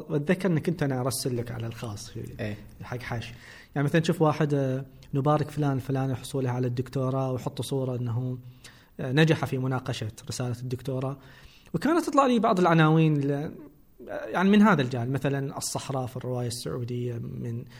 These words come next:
Speaker 1: أو في الشعر السعودي من ألف وتسعمية وثمانين إلى ألف وتسعمية وتسعين، المانجا رويشو في شعر فلان الفلاني موجود عندهم. إيه.
Speaker 2: بقاطعك شوية،
Speaker 1: بس
Speaker 2: إنه
Speaker 1: هل ما قرأتهم طبعًا، وأصلًا ما أتوقع في قاعدة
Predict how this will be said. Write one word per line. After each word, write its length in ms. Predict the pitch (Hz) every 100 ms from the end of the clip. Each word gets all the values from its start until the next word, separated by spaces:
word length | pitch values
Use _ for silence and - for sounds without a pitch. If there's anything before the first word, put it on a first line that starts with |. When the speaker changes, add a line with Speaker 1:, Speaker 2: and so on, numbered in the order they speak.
| -
Speaker 1:
أو 60 | 147
في 100 | -
الشعر 300 | - 135 127
السعودي 520 | 120 147 135 127 127
من 160 | 123 123
ألف 180 | 127 117
وتسعمية 280 | - 139
وثمانين 500 | 120 123 120 123 120
إلى 120 | 120 127
ألف 140 | 117
وتسعمية 280 | - 143 127
وتسعين، 420 | - 123 120 120 - - - - -
المانجا 680 | 143 135 131 131 131 131 127
رويشو 360 | 127 127 - 127
في 200 | 131 123
شعر 300 | - 143 123
فلان 340 | - 135 127
الفلاني 800 | 123 - 127 123 123 147 143 135 - - - -
موجود 440 | 226 220 262 294 156
عندهم. 300 | 117 117 117
إيه. 180 | 113 - - - 123
Speaker 2:
بقاطعك 600 | 123 135 139 156 208 170
شوية، 400 | 156 165 - 160
Speaker 1:
بس 120 | 156
Speaker 2:
إنه 100 | 233
Speaker 1:
هل 440 | 285 254 - 254
ما 120 | 220 254
قرأتهم 460 | - 135 113 131
طبعًا، 300 | - 117 135
وأصلًا 320 | 185 185 196
ما 120 | 185 196
أتوقع 300 | 185 - 120
في 800 | 135 123 120 117 120 - - - -
قاعدة 260 | 143 131